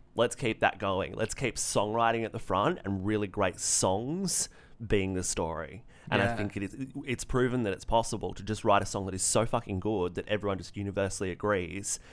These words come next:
Speaker 1: that it's great. And I think that's gonna drive songwriters to do better and to make better songs. And I'm really hopeful for the future of songwriting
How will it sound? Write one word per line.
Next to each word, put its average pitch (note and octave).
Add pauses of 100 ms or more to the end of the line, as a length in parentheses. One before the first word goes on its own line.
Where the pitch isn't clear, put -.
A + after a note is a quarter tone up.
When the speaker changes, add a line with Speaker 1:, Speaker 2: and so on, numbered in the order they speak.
(240)
Speaker 1:
that -
it's -
great. G2 (340)
And F2+ (360)
I G#2+
think G#2+
that's A#2+
gonna B2
drive G2+
songwriters G2
to F#2+
do F#2+
better F2+ (160)
and A2+
to -
make F2+
better F2+
songs. F#2+
And G#2
I'm F#2+
really F#2+
hopeful - (320)
for A2
the F2+
future G2
of F#2
songwriting A#2